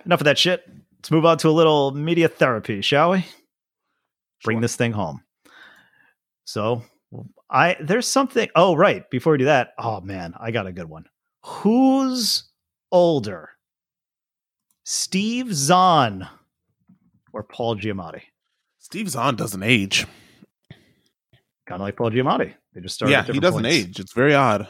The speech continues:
Speaker 2: Um, I'm gonna say Steve Zahn is older than you think, because he doesn't age. He looks like he's in his late forties, but I'm gonna guess he's in his late fifties. I'm gonna guess Steve Zahn is fifty-eight.
Speaker 1: Okay.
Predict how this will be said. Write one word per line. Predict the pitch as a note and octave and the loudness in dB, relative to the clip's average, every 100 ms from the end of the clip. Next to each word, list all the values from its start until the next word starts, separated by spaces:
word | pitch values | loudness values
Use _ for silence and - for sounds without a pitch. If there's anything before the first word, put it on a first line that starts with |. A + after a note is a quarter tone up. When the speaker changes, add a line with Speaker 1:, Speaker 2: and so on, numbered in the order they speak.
| - | -4
Speaker 2:
Um, | A#2 A#2+ A2+ A2+ G#2 _ - _ _ _ _ _ _ _ _ - | 2 4 4 0 -6 _ -20 _ _ _ _ _ _ _ _ 2
I'm | D#3+ | 4
gonna | G#3 | 4
say | - D#3+ | 4 2
Steve | B2+ - C#3+ | 0 -2 -2
Zahn | A2+ A#2 B2+ | 2 2 4
is | A2 | 2
older | A2 A2 | 2 2
than | G#2 G2 | 2 -2
you | E2+ | -8
think, | - - G2 F2+ - - _ _ - | -12 -10 -10 -10 -16 -20 _ _ -10
because | A2+ A2 G#2+ | -2 -2 0
he | |
doesn't | A#2+ C#3 C#3 | 2 2 4
age. | A#2 F#2+ F2+ - - | 2 0 -4 -10 -2
He | B2+ B2 | 2 4
looks | C3+ C#3 | 4 4
like | C3+ - | 2 2
he's | A#2+ | -2
in | G#2+ | 0
his | G2 F2+ | -2 -4
late | G#2 G#2 A#2 - | -2 2 2 0
forties, | - G#2+ G#2 F3+ A3+ - - | 0 4 4 4 0 -2 -2
but | B2+ | 0
I'm | G2+ A2+ | 4 4
gonna | A#2 A2 | 4 2
guess | G2+ G#2+ - | 2 2 2
he's | A2 G2 | 0 2
in | G2 | 2
his | G2 G2 | 2 0
late | F#2 - | -4 -6
fifties. | - G2+ - D#2+ E2 | -2 -2 -2 -6 -2
I'm | G2+ | 0
gonna | G#2+ | 2
guess | G2+ G#2 - | 2 2 2
Steve | G#2 G2+ | 0 0
Zahn | F#2+ G2 F2+ | 2 0 0
is | - | -4
fifty-eight. | - G2+ - - F#2+ D2+ - F#2+ D#2 - - _ _ _ _ _ _ _ _ _ _ _ _ _ _ _ _ _ _ _ _ - | 0 0 0 -6 -8 -8 -6 -6 -4 -8 -12 _ _ _ _ _ _ _ _ _ _ _ _ _ _ _ _ _ _ _ _ -18
Speaker 1:
Okay. | F#2+ - | -14 -14